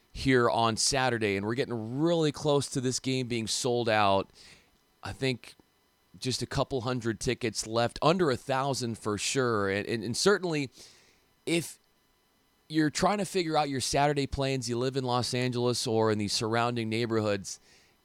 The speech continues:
get out to the game, support these kids, and really make it a home court advantage for the Bruins. And look, the game tips off at seven o'clock.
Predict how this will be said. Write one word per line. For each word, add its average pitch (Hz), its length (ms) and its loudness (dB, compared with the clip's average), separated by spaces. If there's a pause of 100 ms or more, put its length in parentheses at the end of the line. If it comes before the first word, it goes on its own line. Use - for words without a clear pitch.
(100)
get 139 200 2
out 165 260 0
to 151 100 -4
the 131 100 -4
game, 101 460 -2
support - 760 0
these 131 260 -2
kids, 95 600 -2 (440)
and 110 240 -2
really 143 280 2
make 120 300 -2
it 107 100 4
a 98 140 4
home 120 540 0 (840)
court 127 400 4
advantage 107 840 2
for 113 480 6
the 104 100 2
Bruins. 107 800 2 (100)
And 98 720 -2 (380)
look, 117 180 0
the 101 80 -4
game 113 260 2
tips 131 300 -2
off 117 240 4
at 110 100 -8
seven 117 380 0
o'clock. 113 540 0